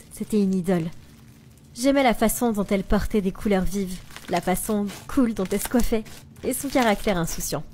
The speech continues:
Le problème, c'est qu'elle ne semblait pas m'aimer. Elle ne faisait que de me traiter de morveuse, me claquer la porte de sa chambre au nez, et me Sept ans plus tard, je pensais que les choses seraient différentes. Elle n'était plus une adolescente, elle était une adulte. Mais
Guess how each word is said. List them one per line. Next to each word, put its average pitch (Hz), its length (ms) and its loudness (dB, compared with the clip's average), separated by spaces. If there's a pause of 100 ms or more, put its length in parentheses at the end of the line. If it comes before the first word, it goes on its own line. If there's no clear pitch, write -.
(540)
Le 226 120 2
problème, 269 520 2
c'est - 180 -6
qu'elle 262 160 0
ne 233 80 4
semblait 202 280 2
pas 180 160 2
m'aimer. 160 280 0 (680)
Elle 285 160 2
ne 302 80 2
faisait 311 280 0
que 311 120 -4
de 226 120 -2
me 233 100 0
traiter 247 360 -2
de 180 300 -2 (260)
morveuse, 175 600 -2 (320)
me - 80 -10
claquer - 340 0
la 190 100 2
porte 202 280 0
de 180 100 -4
sa 185 140 -4
chambre 190 260 -2
au 196 80 0
nez, 220 140 0 (480)
et 311 80 2
me 285 100 4 (500)
Sept - 280 0
ans 285 80 4
plus 214 140 -2
tard, 262 240 6 (440)
je - 60 -6
pensais 320 260 2
que 294 80 2
les 254 60 6
choses 233 240 4
seraient 196 260 2
différentes. 180 500 0 (460)
Elle 226 120 4
n'était 220 200 6
plus 247 240 2
une 190 80 4
adolescente, 185 720 0 (240)
elle 185 140 0
était 185 180 0
une 185 120 2
adulte. 214 420 0 (500)
Mais 226 480 2